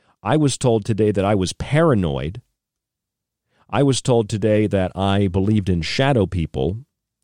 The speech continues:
I was told today that I was worried, which I am a little bit, about geoengineering and weather modification. And these things really don't happen.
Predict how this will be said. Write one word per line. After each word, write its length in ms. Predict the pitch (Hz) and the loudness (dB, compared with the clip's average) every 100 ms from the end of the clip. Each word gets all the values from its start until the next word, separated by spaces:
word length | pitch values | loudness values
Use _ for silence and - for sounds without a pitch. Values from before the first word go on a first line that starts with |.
| _ _ _ | _ _ _
I 160 | 90 123 | -2 0
was 200 | 127 - | 0 0
told 320 | 117 107 101 | 0 0 0
today 520 | 104 92 95 92 92 | -2 0 2 2 -2
that 320 | 90 92 90 - | -4 -2 -2 -2
I 520 | 92 95 95 92 87 - _ _ _ _ _ _ _ _ _ _ _ _ _ _ - | -2 0 2 0 -2 -8 _ _ _ _ _ _ _ _ _ _ _ _ _ _ -2
was 200 | 107 82 | -2 -2
worried, 920 | 82 110 156 143 98 64 62 104 - _ _ _ _ _ _ _ _ _ _ _ _ _ | -4 0 2 2 2 -4 -6 -6 -8 _ _ _ _ _ _ _ _ _ _ _ _ _
which 160 | 82 82 | -8 0
I 80 | 87 | 2
am 160 | 101 82 | 2 2
a 60 | |
little 240 | 76 87 73 | 0 0 -2
bit, 320 | 62 50 - _ _ _ _ _ _ _ _ _ | -6 -12 -18 _ _ _ _ _ _ _ _ _
about 680 | 98 107 110 104 - - - _ _ _ _ | -2 2 2 2 -2 -10 -12 _ _ _ _
geoengineering 1300 | - 123 127 117 107 127 101 101 101 101 98 87 78 | -6 0 4 4 0 -2 -2 0 0 2 2 2 0
and 140 | 80 - _ | -2 -6 _
weather 400 | 107 127 120 110 | -2 0 2 2
modification. 840 | 101 90 87 - - 95 87 - | 0 -2 -4 -6 -6 -2 -2 -2
And 100 | 107 | 0
these 220 | 156 139 | 0 0
things 260 | - 110 82 | 0 -2 -2
really 380 | 85 110 98 87 | -2 0 0 0
don't 220 | 90 82 | -2 -4
happen. 460 | 82 85 78 90 | -4 -4 -4 -4